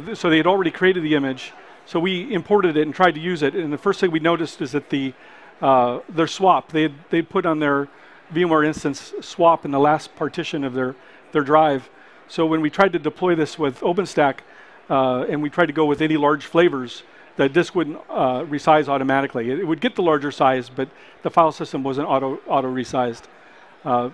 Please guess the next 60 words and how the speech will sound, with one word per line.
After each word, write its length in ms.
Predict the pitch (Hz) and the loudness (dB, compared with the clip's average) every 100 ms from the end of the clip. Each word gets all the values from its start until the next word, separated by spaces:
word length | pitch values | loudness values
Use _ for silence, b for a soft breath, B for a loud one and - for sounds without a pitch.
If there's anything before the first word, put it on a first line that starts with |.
| - - | -12 -4
so 260 | 180 156 | 2 2
we 220 | 151 170 | 2 -4
suggested 480 | 151 160 165 156 156 | -6 0 2 2 -4
to 80 | 139 | 0
them 180 | 147 147 | 0 0
to 60 | 156 | -4
either 200 | 160 147 | -4 -4
remove 280 | 143 170 | -4 -4
the 100 | 156 | -4
swap 360 | - 165 151 151 | -2 2 2 0
or 100 | 139 | -4
move 240 | 139 160 139 | -4 -6 -8
the 60 | |
partition 580 | 131 139 - 143 143 127 B B B B - | -6 -6 -6 -6 -6 -6 B B B B 2
out 180 | 147 147 | 2 2
of 80 | |
the 80 | 131 | 0
last, 360 | 131 135 123 - - | 2 2 -2 -12 -2
last, 400 | 139 131 - - | 0 0 -2 -12
uh, 340 | 349 202 214 | -6 -2 0
the 140 | 185 147 | -2 -2
swap 280 | - 156 147 | 0 0 2
out 120 | 139 | -2
of 80 | 131 | 0
the 60 | |
last 240 | 131 127 - | -2 -2 -6
partition. 420 | 131 143 139 127 _ B B B B - | -10 -10 -12 -16 _ B B B B -8
Um, 400 | 156 139 135 285 | -4 -4 -6 -6
second, 280 | - 220 214 | 2 2 2
we 80 | 185 | -2
needed 260 | 196 170 | -2 0
to 40 | 160 | -2
install 420 | 147 175 160 175 - - | 0 2 2 0 -6 -2
Cloud 220 | - 170 | 2 4
Init 300 | 165 165 180 | 4 2 2
and 200 | 208 151 | 0 -2
the 60 | 139 | -4
D 160 | 139 165 | -2 -4
H 80 | |
C 120 | - 151 | -4 -8
P 160 | 170 | -8
software 560 | 156 160 139 151 139 139 B B B B | -2 0 0 -2 -4 -4 B B B B
so 180 | - 156 | -2 2
that 140 | 147 | 2
the 60 | 147 | 2
metadata 440 | 156 170 160 147 | 2 2 0 -2
service 360 | - 143 139 - | -2 -2 -4 -8
would 80 | 139 | -2
be 80 | |
able 140 | 139 131 | -2 -2
to 60 | |
run. 340 | 131 139 123 123 B B B B | -2 0 -2 -6 B B B B
And 80 | 170 | -6
what 100 | 156 | 0
this 180 | 175 175 | 0 4
allows 300 | 160 156 143 | 4 4 0
us 160 | 139 | -8
is 120 | 147 - | -10 -8
to 80 | 143 | 0
get, 220 | 143 | 0